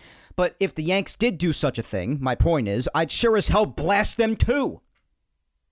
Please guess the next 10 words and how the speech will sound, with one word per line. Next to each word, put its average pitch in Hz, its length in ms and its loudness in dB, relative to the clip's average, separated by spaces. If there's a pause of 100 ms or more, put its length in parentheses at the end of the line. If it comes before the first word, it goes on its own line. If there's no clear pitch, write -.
(200)
I'm 202 340 2 (140)
no 196 440 2 (260)
hypocrite. - 580 2 (1120)
I 151 140 0
am 160 100 2
as 156 120 0
objective 190 600 0
as 165 220 0
they 170 120 0
come. 160 400 -2